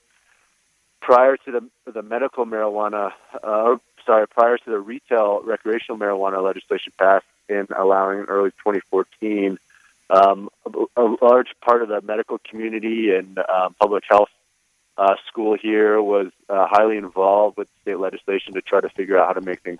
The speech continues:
safe. So our state has passed things like child-resistant packaging legislation where all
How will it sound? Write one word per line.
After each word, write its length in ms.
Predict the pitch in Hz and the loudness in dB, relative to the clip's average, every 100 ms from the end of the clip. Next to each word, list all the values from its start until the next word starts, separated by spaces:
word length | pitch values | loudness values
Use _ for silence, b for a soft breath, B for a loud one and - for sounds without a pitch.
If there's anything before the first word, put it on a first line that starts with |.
| _ | _
safe. 220 | 92 87 - - | 0 0 -4 -2
So 300 | 92 90 - _ b b - | 4 4 2 _ b b 2
our 140 | 107 | 2
state 220 | - 110 98 | 4 0 0
has 100 | - | 0
passed 280 | 101 92 - | 2 2 -2
things 180 | 98 90 | -12 -4
like 220 | 92 85 | -4 -4
child-resistant 800 | - 95 95 87 - - 98 87 | 0 0 0 -4 -12 -16 -16 -4
packaging 720 | 92 90 98 - 92 92 92 - | -2 -2 -4 -8 -8 -8 -10 -8
legislation 680 | 95 95 92 101 95 - 92 | -2 -2 0 0 0 -2 0
where 160 | 90 82 | 2 4
all 400 | 90 92 92 | 4 4 2